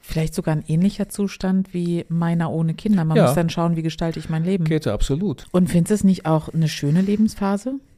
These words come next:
Speaker 2: Ich finde das super.
Speaker 1: Weil, um das mal eben vielleicht den Zuhörerinnen und Zuhörern zu sagen, die vielleicht auch älter werden und keine Kinder haben, aber sich sehnlichst welche ge-, wünschen
Speaker 2: Mhm.
Speaker 1: oder, oder wirklich Wehmut empfinden
Speaker 2: Ja.
Speaker 1: und Schmerz empfinden, dass sie keine haben.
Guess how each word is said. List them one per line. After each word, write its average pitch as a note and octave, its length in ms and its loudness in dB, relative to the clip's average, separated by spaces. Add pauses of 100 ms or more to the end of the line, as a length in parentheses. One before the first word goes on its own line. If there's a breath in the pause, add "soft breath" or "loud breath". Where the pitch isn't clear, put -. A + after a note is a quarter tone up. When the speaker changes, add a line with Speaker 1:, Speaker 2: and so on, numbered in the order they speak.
(100)
Speaker 2:
Ich - 160 -18
finde A#2 160 -8
das F#2+ 80 -8
super. G2 400 -8 (440 loud breath)
Speaker 1:
Weil, F#3+ 340 2
um F3+ 180 2
das F#3 220 0
mal G3 120 2
eben F#3+ 400 4
vielleicht F3+ 380 -2
den F3+ 160 0
Zuhörerinnen F3+ 680 0
und E3+ 100 -4
Zuhörern F#3 440 0
zu - 100 -8
sagen, F3 400 0
die E3+ 300 -4 (1040 soft breath)
vielleicht F#3 520 -2
auch G3+ 240 -2
älter E3+ 360 -2
werden D3+ 260 -2
und D#3 100 0
keine D#3 260 -4
Kinder E3 300 -2
haben, D#3 260 0
aber D3+ 200 -2
sich D3+ 160 -8
sehnlichst E3+ 500 0
welche D#3 300 -4
ge-, D#3 200 -8
wünschen D#3 540 2
Speaker 2:
Mhm. A2 80 -2
Speaker 1:
oder, D3+ 500 -2
oder D#3 320 -2
wirklich F3 500 -6
Wehmut F3 460 2
empfinden D3+ 560 -4
Speaker 2:
Ja. B2+ 200 -2
Speaker 1:
und D3+ 160 -4
Schmerz F3 360 -4
empfinden, D#3 360 -4
dass D3+ 100 -4
sie D#3+ 100 -10
keine D3+ 320 -4
haben. E3+ 280 -2